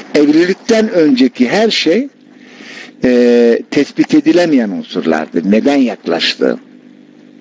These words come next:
Menfaat, çıkar, nefsi arzular karışabilir. Bu istemekle ve Allah'ın izniyle meşru çerçeve dahilinde olunca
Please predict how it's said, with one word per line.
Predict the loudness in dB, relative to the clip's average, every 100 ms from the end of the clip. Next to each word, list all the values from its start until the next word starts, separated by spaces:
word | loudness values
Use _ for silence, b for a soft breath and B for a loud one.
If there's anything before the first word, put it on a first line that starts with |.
| -20 -20 B B B B -2
Menfaat, | 2 2 0 0 0 0 -4 -6 -18 -18 -20 -14 -6
çıkar, | -6 -4 -2 -2 -2 -6 _ -20 _ -20 B B B B B B 0
nefsi | 2 0 0 2
arzular | 2 0 0 0 2 0 -6 -12 -6
karışabilir. | -2 -2 -2 -4 -4 -6 -6 -10 -20 -20 -20 -20 -20 -20 -20 B B B B B B B B -2
Bu | 2 2 0 -12 -6
istemekle | -4 -2 0 2 2 0 0 2 2 -4 -8 -20 -20 -20 -20 -14 -6
ve | -2
Allah'ın | 0 2 2 4 2
izniyle | 0 -2 0 0 0 0 0 -2 -10 B B B B
meşru | 2 2 0 0 0
çerçeve | 0 -2 0 0 0 0
dahilinde | 0 2 2 4 2 2
olunca | 2 2 2 0 -2 -2